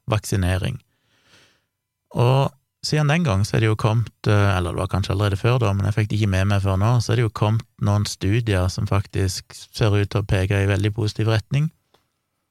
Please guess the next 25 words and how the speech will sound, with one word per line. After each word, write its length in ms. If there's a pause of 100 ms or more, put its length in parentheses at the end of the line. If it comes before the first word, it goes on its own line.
(1400)
Jeg, 260
eh, 320 (220)
hadde 260
faktisk 560 (400)
laget 560
en 160
link 380 (100)
til 120
en 200
relevant 480
artikkel 560
allerede 400
før 320
forrige 320
episode, 640
men 320
glemte 340
den 140
helt 180
vekk. 240 (1500)
Og 160
den 160
henviser 640
til 160
et 160